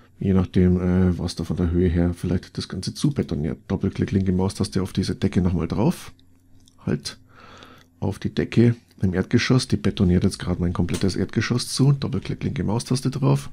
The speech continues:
Erste Höhenreparatur beziehungsweise Check, Oberkante an die obere Ebene dran, Standardebene, dank Resetten, Abstand null. Unterkante, untere Ebene dran, Standardebene, dank Resetten, null.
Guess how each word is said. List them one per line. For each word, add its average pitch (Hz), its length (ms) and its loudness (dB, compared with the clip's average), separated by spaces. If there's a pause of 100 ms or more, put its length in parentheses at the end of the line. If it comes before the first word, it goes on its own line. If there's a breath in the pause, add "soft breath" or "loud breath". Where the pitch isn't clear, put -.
(800 loud breath)
Erste 101 340 4
Höhenreparatur 101 920 6
beziehungsweise 87 540 2
Check, 104 340 0
Oberkante 101 520 2
an 90 80 -2
die 87 120 -4
obere 98 300 2
Ebene 98 260 2
dran, 104 340 2
Standardebene, 90 800 -2
dank 95 200 0
Resetten, 98 640 2
Abstand - 420 -2
null. - 240 -2 (720 loud breath)
Unterkante, 101 520 0
untere 101 340 2
Ebene 98 240 2
dran, 101 340 2
Standardebene, 92 760 -2
dank 92 220 -6
Resetten, 92 500 0
null. 85 260 4